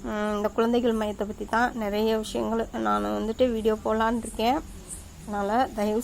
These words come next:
செஞ்சு இந்த விஜயதசமி நாள்ல உங்க வீட்ல ரெண்டு வயசு முடிஞ்ச குழந்தைங்களாம் இருந்தாங்கன்னா, உங்க ஏரியால குழந்தைகள் மையத்துல உங்க குழந்தைங்களை கொண்டு போய் சேர்க்கணுன்னு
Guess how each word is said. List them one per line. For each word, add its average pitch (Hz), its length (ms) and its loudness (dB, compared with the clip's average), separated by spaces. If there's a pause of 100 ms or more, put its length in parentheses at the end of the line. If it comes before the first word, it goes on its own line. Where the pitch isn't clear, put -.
செஞ்சு 233 300 2 (540)
இந்த 208 140 0
விஜயதசமி 220 680 2
நாள்ல 208 240 0 (300)
உங்க 214 140 -2
வீட்ல 214 240 0
ரெண்டு 214 260 0
வயசு 214 340 -2 (120)
முடிஞ்ச 208 240 -2 (100)
குழந்தைங்களாம் 214 560 0
இருந்தாங்கன்னா, 208 500 0 (140)
உங்க 208 220 -2 (180)
ஏரியால 220 360 4
குழந்தைகள் 214 480 0
மையத்துல 202 380 0 (560)
உங்க 214 260 -2
குழந்தைங்களை 226 440 4
கொண்டு 202 200 -2
போய் 226 260 2 (1120)
சேர்க்கணுன்னு 240 560 2